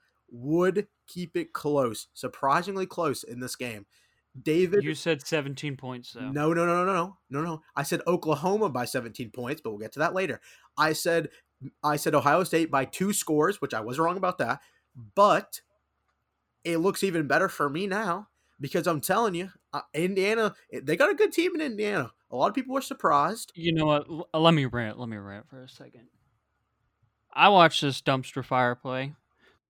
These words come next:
Speaker 2: this trash can of a team, that trash can of a secondary. You know, Ohio State came out firing all cylinders.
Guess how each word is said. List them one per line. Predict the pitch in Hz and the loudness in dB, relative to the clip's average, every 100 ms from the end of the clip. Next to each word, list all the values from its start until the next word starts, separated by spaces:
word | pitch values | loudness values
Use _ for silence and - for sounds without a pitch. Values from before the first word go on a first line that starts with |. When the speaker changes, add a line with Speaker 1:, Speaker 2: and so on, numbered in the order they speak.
| - | -14
Speaker 2:
this | 120 | -12
trash | - - 139 135 127 - | -10 -2 2 2 0 -6
can | 139 135 135 | -10 -10 -10
of | 127 | -12
a | 123 | -14
team, | - 139 143 143 135 - - _ _ 123 | -12 -10 -10 -10 -16 -20 -20 _ _ -8
that | 117 - | -8 -8
trash | - - 123 127 - | -14 -4 -2 -2 -6
can | 139 127 | -8 -8
of | 120 | -8
a | 113 | -10
secondary. | - 127 127 127 131 131 135 _ _ _ _ - | -12 -12 -10 -10 -8 -10 -12 _ _ _ _ -14
You | 127 | -6
know, | 123 | -4
Ohio | 123 139 131 | 0 0 0
State | 127 143 135 131 | -4 -6 -6 -8
came | - 139 127 | -8 -6 -6
out | 123 123 | -6 -6
firing | 131 131 127 123 | -4 -2 -4 -6
all | 120 123 123 | -8 -10 -12
cylinders. | - 135 131 127 127 127 | -12 -10 -10 -10 -12 -14